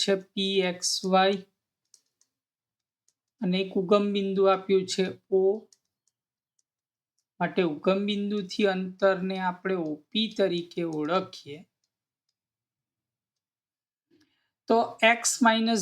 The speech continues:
ઝીરો નો વર્ગ, એટલે આપણે સાદી ભાષામાં લખીએ તો એક્સ સ્ક્વેર, વાય માઇનસ ઝીરો નો વર્ગ માટે વાય સ્ક્વેર, માટે આપણો આન્સર આવશે એક્સ સ્ક્વેર પ્લસ વાય સ્ક્વેર,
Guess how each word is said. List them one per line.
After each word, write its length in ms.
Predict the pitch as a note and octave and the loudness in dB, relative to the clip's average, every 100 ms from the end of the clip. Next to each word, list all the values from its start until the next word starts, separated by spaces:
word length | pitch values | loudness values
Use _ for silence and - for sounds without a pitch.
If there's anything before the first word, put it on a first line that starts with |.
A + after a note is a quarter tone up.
| F3 | 0
ઝીરો 300 | G#3 G#3 G#3 | 2 4 4
નો 220 | G#3 G3+ | 2 2
વર્ગ, 300 | F#3 E3 C#3 | 2 2 0
એટલે 160 | E3 F3 | 0 2
આપણે 200 | E3 F#3+ | 2 0
સાદી 380 | F#3 F#3 F#3 F#3+ | 2 2 2 0
ભાષામાં 520 | F3+ - F#3 F3 F3 | 0 0 -2 -2 -2
લખીએ 380 | F3+ F3 E3+ C3+ | -2 -4 -8 -8
તો 140 | D3+ | -6
એક્સ 280 | D3+ - - | -6 -6 -6
સ્ક્વેર, 440 | - - F#3+ G3 - _ _ _ _ _ - | -6 2 4 2 -2 _ _ _ _ _ -12
વાય 400 | D#3 E3+ F3+ G#3 | 0 2 4 2
માઇનસ 520 | G3+ G3+ G3+ G#3 F#3 | 0 0 0 -2 -2
ઝીરો 280 | G#3 G3 F#3+ | 0 2 2
નો 180 | F#3+ F#3 | 0 0
વર્ગ 320 | F#3 E3 C3 D3 | 0 0 -2 -6
માટે 260 | C#3+ C3 | -8 -8
વાય 360 | D3 C#3+ D3+ E3+ | -8 -2 -2 -2
સ્ક્વેર, 560 | E3+ - - F#3+ F#3+ F#3+ _ _ _ _ _ _ _ | -4 -8 -2 0 2 0 _ _ _ _ _ _ _
માટે 200 | E3 D#3 | -2 2
આપણો 320 | E3 D#3 F3 E3+ | 2 0 -2 0
આન્સર 540 | D#3+ D#3 C#3 E3+ D3+ | 0 -2 -4 0 0
આવશે 380 | D3 D3 - D#3+ | 0 -2 -2 0
એક્સ 260 | C#3+ - | -4 -4
સ્ક્વેર 400 | - - D#3 D3 C#3+ _ - | -12 -8 -2 -2 -2 _ -4
પ્લસ 420 | D3+ D3+ D#3+ D#3+ - - _ _ _ - D3 C#3 | 0 2 0 -2 -6 -12 _ _ _ -14 -6 0
વાય 260 | D3 C#3+ | 2 0
સ્ક્વેર, 560 | C3 B2+ - - B2+ | -2 -4 -6 -6 -6